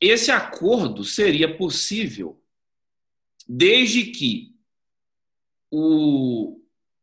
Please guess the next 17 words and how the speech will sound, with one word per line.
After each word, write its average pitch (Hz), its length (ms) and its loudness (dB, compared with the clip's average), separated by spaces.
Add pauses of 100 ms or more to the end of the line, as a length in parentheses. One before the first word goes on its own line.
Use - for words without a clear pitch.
(880)
afetado, 135 720 -2
né, 160 100 -2
pela 135 220 -2
negociação, 120 840 -4
né, 143 160 -8
o, 120 400 -10 (840)
talvez 143 500 2
aí 135 320 0
o, 160 80 2
o, 110 680 -4 (1120)
o, 95 240 -12
o - 40 -14
destinatário 180 1200 0
do, 143 500 -4
da 123 140 -4
proposta, - 960 -4 (180)
né, 185 320 -4